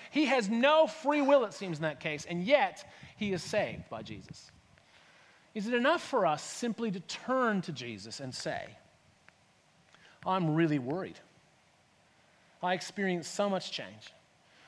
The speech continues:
All these things have happened. All these stressful things have come up. I am worried. I am sick to death with worry. But I believe that you can help me. Would you help me?"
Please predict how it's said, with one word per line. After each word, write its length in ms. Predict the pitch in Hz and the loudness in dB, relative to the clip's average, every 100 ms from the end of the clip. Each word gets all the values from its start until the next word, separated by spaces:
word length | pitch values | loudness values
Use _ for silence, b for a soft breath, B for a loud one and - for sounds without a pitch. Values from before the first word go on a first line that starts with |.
| b | b
All 120 | 202 | 0
these 180 | 220 196 | 0 -2
things 280 | - 233 202 | -2 -2 -2
have 100 | 175 | 0
happened. 480 | 190 175 208 185 | 2 2 2 -2
All 120 | 180 185 | 2 0
these 160 | 185 | 0
stressful 460 | - - 214 - 196 | -4 -2 -2 -2 -6
things 280 | 190 170 147 | -4 -6 -6
have 100 | - | -6
come 180 | 151 | -4
up. 160 | 143 143 | -4 -6
I 200 | 147 147 | -8 -8
am 360 | 135 131 127 143 | -8 -8 -8 -2
worried. 360 | 180 156 107 | -2 -2 -6
I 180 | - 151 | -6 -6
am 140 | 151 135 | -6 -8
sick 640 | - - - 285 254 - B B | -12 -14 -8 -6 -6 -14 B B
to 100 | 175 | -10
death 460 | 139 190 147 123 - B | -4 -2 -2 -6 -16 B
with 220 | 143 - | -14 -10
worry. 360 | 123 135 107 80 - _ _ _ _ _ b b b b | -8 -8 -8 -14 -20 _ _ _ _ _ b b b b
But 100 | 151 | 0
I 100 | 151 | 0
believe 420 | 143 143 190 202 | 0 0 0 0
that 100 | 165 | -4
you 180 | 139 175 | -6 -6
can 140 | 165 | -6
help 340 | 135 - 170 120 | -8 -2 -2 -2
me. 140 | 113 | -10
Would 240 | 110 117 123 | -10 -12 -12
you 60 | |
help 260 | 110 139 | -8 -8
me?" 80 | 95 | -8